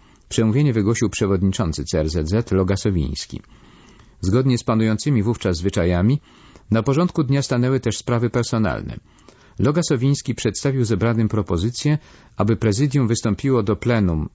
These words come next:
C R Z Z z wnioskiem o usunięcie Józefa Kaufmana ze swego składu oraz żeby prezydium przyjęło do wiadomości i przedstawiło na plenum rezygnację Wisły Pankiewicz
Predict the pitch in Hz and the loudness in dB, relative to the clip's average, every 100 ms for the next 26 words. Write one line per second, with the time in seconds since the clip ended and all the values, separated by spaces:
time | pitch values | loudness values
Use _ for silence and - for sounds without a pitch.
0 | - 98 92 90 95 87 120 - - - | -6 0 0 2 0 0 -2 -2 -16 -20
1 | - - 82 95 131 - 139 123 117 117 | -20 -8 0 2 2 0 -2 0 0 0
2 | - 104 123 123 123 104 95 123 120 95 | 2 2 2 0 2 2 2 0 0 -2
3 | - 110 - 101 110 120 101 92 107 90 | -2 -2 0 2 2 0 0 -2 -2 -2
4 | - - 80 65 64 - - - - - | -2 -2 -2 -2 -8 -12 -20 -20 -20 -4
5 | 131 143 123 117 113 117 92 123 127 110 | 0 2 0 0 0 0 0 0 0 0
6 | - 113 113 101 98 90 90 127 - 85 | 2 2 2 2 0 2 2 0 -2 -4
7 | - 92 - 95 120 107 98 85 107 110 | -2 -4 -2 0 2 2 2 0 0 2
8 | 120 139 - - - - 107 123 113 117 | 2 0 -6 -20 -20 -6 0 0 2 2
9 | 127 - - 120 113 - - 87 117 - | 0 -2 -2 0 0 -6 -10 -4 -4 -2
10 | - 98 87 85 - 110 117 147 - | -2 0 0 -2 0 0 0 -4 -8